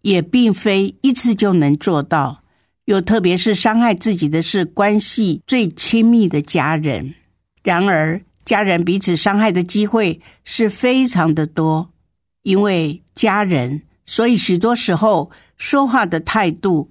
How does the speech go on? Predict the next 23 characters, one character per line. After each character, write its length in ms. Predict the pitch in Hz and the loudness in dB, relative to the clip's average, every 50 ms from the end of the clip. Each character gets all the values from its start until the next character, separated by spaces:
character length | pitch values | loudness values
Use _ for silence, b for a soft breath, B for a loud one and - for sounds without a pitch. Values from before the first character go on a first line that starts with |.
| _ _ | _ _
互 240 | _ - - 285 254 | _ -2 2 2 2
动 280 | 190 - 226 202 180 156 | 2 2 2 2 2 0
的 100 | 160 156 | 0 -2
态 320 | - - 196 190 170 151 | -2 -2 -2 0 0 -2
度， 320 | 156 - 196 175 147 139 B B B B B B B - | -2 0 0 0 0 -2 B B B B B B B -10
常 320 | - 151 165 180 220 240 | -4 -2 0 2 2 2
常 300 | - 202 202 180 170 156 | 2 2 2 2 2 0
是 220 | 156 - 226 190 | 0 0 0 -2
直 260 | 156 - - 165 180 180 | -2 -2 -4 -2 -2 0
接 340 | 190 226 220 220 226 220 | 0 0 0 2 0 -2
不 180 | 226 - - 220 | -4 -4 -6 -6
加 260 | 190 - 214 190 208 | -2 0 0 0 2
以 100 | 185 135 | 0 0
修 300 | 127 - - 175 175 175 | 0 -2 -2 0 0 0
饰 260 | 165 - - 190 160 | 0 -2 -2 -2 -2
的。 280 | 135 - 135 127 - - b b b b b b b b b | -2 -4 -6 -10 -10 -14 b b b b b b b b b
手 360 | - - - - 185 175 165 | -12 -8 -4 -2 0 0 0
足 180 | 147 - 180 196 | 0 0 0 -2
之 220 | 196 - 226 214 | 0 0 -2 -4
间 420 | 202 - 226 214 214 214 214 220 226 - _ | -2 0 0 0 2 2 0 0 -2 -4 _
是 280 | - - - - 196 | -10 -8 -4 -2 0
如 260 | 180 165 160 156 170 180 | 0 2 2 0 0 0
此， 420 | 175 - - - 156 135 127 | -2 -4 -4 -4 -4 -6 -6